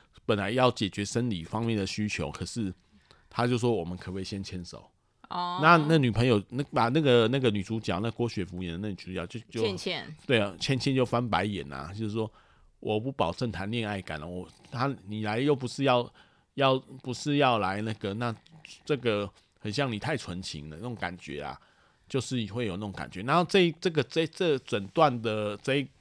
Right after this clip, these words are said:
Speaker 1: 这个整段单元是有一连串的意外事件，我觉得啦，是一，一连串的意外事件造成。比如说遇到警察临检啊，
Speaker 2: <laughs>
Speaker 1: 比如说遇到她的前男友讨钱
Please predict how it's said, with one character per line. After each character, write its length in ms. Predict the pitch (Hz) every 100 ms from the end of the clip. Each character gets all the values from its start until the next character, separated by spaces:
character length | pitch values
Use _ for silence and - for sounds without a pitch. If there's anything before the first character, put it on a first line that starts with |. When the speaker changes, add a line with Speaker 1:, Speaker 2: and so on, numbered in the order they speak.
| _ _
Speaker 1:
这 120 | - 143
个 100 | 120
整 160 | 98 104
段 200 | 143 127
单 180 | 123
元 160 | 127 110
是 140 | 107
有 160 | 143 101 _
一 120 | 170
连 260 | 139 117 110
串 380 | 120 151 131 107
的 240 | 107 98 -
意 200 | 151 131
外 220 | 139 120
事 240 | 107 127
件， 260 | 104 - 98 - _ _ _ _ _ _ _ _ - _ -
我 100 | 110
觉 220 | 117 120
得 140 | 120
啦， 180 | 101 92
是 180 | 104 151
一， 240 | 156 131 -
一 100 | 151
连 180 | 117 117
串 160 | 127
的 80 | 117 -
意 100 | 131
外 160 | 117
事 160 | 104 117
件 160 | 113
造 220 | 107 110 92
成。 180 | 78 -
比 100 | 98
如 80 |
说 180 | 98 127
遇 100 | 151
到 140 | 123 107
警 180 | 92
察 200 | 87 85
临 180 | 85 92
检 160 | - - -
啊， 80 | 214 196 -
Speaker 2:
<laughs> 280 | 185 - 175
Speaker 1:
比 140 | 110
如 120 | 107 113
说 240 | 117 120
遇 160 | 165 127
到 220 | 123 113
她 100 | 113
的 160 | 110
前 280 | 101 - 104
男 140 | 101 107
友 160 | 87
讨 200 | 76 76
钱 240 | - -